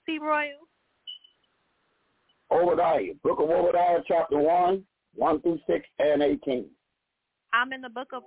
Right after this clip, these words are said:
Speaker 1: Obadiah, chapter one, verse one. The vision of Obadiah, thus says Yahweh concerning Edom. We have heard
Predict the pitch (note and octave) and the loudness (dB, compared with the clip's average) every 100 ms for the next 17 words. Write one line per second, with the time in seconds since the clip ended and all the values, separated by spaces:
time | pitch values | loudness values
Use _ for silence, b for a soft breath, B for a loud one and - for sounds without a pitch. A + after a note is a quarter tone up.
0 | A3+ A#3+ B3+ A3+ A3 A3 A3+ B3+ C#4+ - | -6 -6 -6 -4 -4 -4 -10 -16 -20 -10
1 | C#4 A3 - A#3 A3 A3 A3 A#3+ A#3+ A3+ | -4 -4 -6 -14 -8 -4 -4 -4 -8 -6
2 | A3 A#3 _ A3+ G#3+ G3 A3+ A#3 G#3+ A#3+ | -6 -8 _ -8 -6 -6 -12 -10 -4 -4
3 | C#4 E4 F4+ F4+ D#4 B3+ C4 C4 A3+ A3 | -2 -4 -2 -2 0 -2 -2 -4 -4 -2
4 | G#3 G3 G#3+ A#3+ - - G#3+ A#3 C#4 _ | -2 -6 -14 -16 -20 -18 -8 -6 -6 _
5 | - A3 G3+ G#3+ - - - _ _ _ | -12 -10 -10 -16 -16 -10 -10 _ _ _
6 | _ _ _ - A3 A3 B3 A#3+ A3 F#3+ | _ _ _ -10 -2 0 0 -2 0 0
7 | A3 A#3 _ _ _ - A3+ A3 - B3 | -4 -10 _ _ _ -10 -10 -8 -2 -2
8 | B3 C4 B3 A3 G#3+ F3+ G#3+ A3+ _ _ | -2 -6 -14 -12 -12 -12 -16 -20 _ _
9 | _ _ _ A3+ C4+ C4+ - - C#4+ D4 | _ _ _ -8 -2 -2 -2 -6 -6 -4